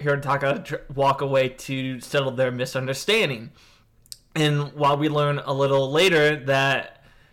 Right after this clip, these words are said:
we also learn a little later that Koyanagi and Kabakura are actually dating. It wasn't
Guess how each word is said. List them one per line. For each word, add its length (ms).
we 120
also 220
learn 340
a 140
little 280
later 560
that 500
Koyanagi 800
and 460
Kabakura 640
are 60
actually 460
dating. 640
It 60
wasn't 340